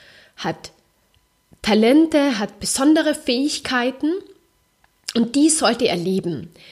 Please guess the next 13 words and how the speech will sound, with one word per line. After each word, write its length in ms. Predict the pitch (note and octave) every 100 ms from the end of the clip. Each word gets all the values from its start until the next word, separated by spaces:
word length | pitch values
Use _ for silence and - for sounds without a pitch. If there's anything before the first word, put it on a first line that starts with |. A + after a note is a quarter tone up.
| - - _
weil 180 | G#3+ G3
die 260 | F#3+ C4+ E4+
sind 260 | E4+ D4
ihm 100 | C#4
in 180 | C4 A3+
die 200 | G3 D#3+
Wiege 240 | D4 D#4 G#3
gelegt 500 | E3+ D3 E3 - F#3
worden 400 | F#3 G3+ B3+ C4+ - - -
und 240 | A#3+ A#3 -
das 280 | - F4 -
kann 200 | - D4
er 220 | C4+ B3+